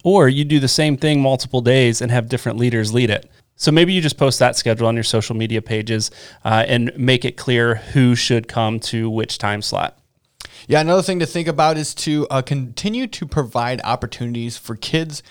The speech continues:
Speaker 2: to engage online. So I had, uh, a, an event planned coming up this summer, and I had a student actually texted me individually, and she said, "Hey, I don't think I'm gonna be able to come." Again, a lot can change in a few months.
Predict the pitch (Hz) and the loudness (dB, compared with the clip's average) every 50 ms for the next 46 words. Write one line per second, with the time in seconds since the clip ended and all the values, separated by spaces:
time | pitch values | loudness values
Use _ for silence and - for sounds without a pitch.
0 | - - - - - 143 131 123 113 101 110 107 110 110 110 107 - - - 104 | -20 -20 -14 -8 -4 -2 -2 -2 -4 -6 -6 -6 -6 -6 -8 -8 -10 -10 -6 -4
1 | 101 98 101 101 98 - - 95 90 73 67 65 - - - - - - - - | -4 -4 -4 -6 -8 -10 -10 -8 -8 -8 -8 -10 -14 -16 -18 -20 -20 -20 -20 -20
2 | _ _ _ - - - 151 123 143 151 156 151 135 131 123 120 117 - - 123 | _ _ _ -8 -2 0 0 2 2 2 2 2 0 0 -2 -2 -2 -4 -4 -4
3 | 127 123 123 120 120 - 123 123 120 110 127 135 139 123 - - - - - - | -2 -2 -2 -2 -4 -4 -4 -4 -4 -2 -2 -2 -2 -4 -6 -14 -20 -16 -14 -10
4 | - - 143 131 127 127 120 - - 139 131 127 120 120 113 117 120 123 117 - | -4 -2 -2 0 0 -4 -4 -4 -4 -4 -4 -2 -2 -2 -2 -2 -4 -8 -8 -6
5 | - 139 123 123 127 123 123 123 117 123 135 123 117 - - - 143 135 131 123 | -4 -4 -4 -4 -4 -4 -4 -6 -4 -4 -4 -6 -6 -8 -8 -6 -6 -6 -4 -6
6 | 110 - 104 120 135 127 - - 123 117 117 110 - 131 143 143 - - 120 117 | -8 -6 -6 -6 -6 -6 -6 -8 -8 -8 -8 -8 -6 -6 -6 -6 -6 -10 -8 -8
7 | - 117 113 113 120 175 190 151 135 120 117 117 110 - 131 120 - 127 117 - | -6 -6 -6 -4 -2 -4 -2 -2 -4 -6 -6 -6 -8 -8 -8 -8 -6 -8 -8 -8
8 | - - - - - - - - 151 156 151 143 143 143 156 151 143 - 175 170 | -12 -20 -20 -18 -18 -10 -2 0 2 2 2 2 0 -2 -4 -8 -6 -8 -8 -6
9 | 156 170 156 151 156 151 147 135 143 135 - - 131 135 135 139 - - 131 117 | -4 -6 -4 -4 -4 -4 -4 -4 -4 -6 -4 -4 -4 -4 -4 -6 -6 -6 -12 -12
10 | - - - 156 131 117 117 123 120 - 127 123 127 123 123 123 120 117 120 127 | -8 -4 -2 -2 0 -2 -4 -6 -6 -8 -8 -6 -6 -6 -4 -4 -4 -4 -2 -2
11 | 131 - - - 127 120 - - - 185 208 208 190 - - 117 113 - - - | -2 -2 -4 -8 -8 -6 -6 -6 -4 -4 -4 -4 -6 -8 -8 -10 -12 -12 -10 -10
12 | 117 107 104 101 101 101 120 135 - - | -10 -8 -8 -8 -8 -8 -8 -10 -12 -12